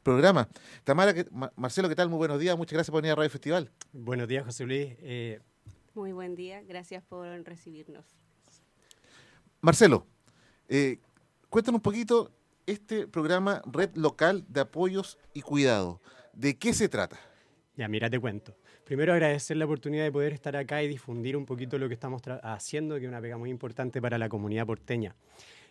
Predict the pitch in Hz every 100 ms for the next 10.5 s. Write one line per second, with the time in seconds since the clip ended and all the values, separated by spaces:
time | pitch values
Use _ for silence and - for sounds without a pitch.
0 | - 123 135 135 165 185 185 180 170 165
1 | 196 185 175 156 147 143 165 180 170 151
2 | 147 - 170 175 170 156 160 180 170 -
3 | 156 160 175 107 95 123 143 202 _ -
4 | - - _ - 147 156 151 - - 185
5 | - 175 165 147 160 - - 170 165 196
6 | 190 151 - _ 147 165 - 175 175 175
7 | 170 170 - 147 143 170 180 170 175 170
8 | 156 - 170 165 175 180 - - 127 175
9 | 185 185 180 175 175 151 131 147 131 143
10 | 175 - 151 160 -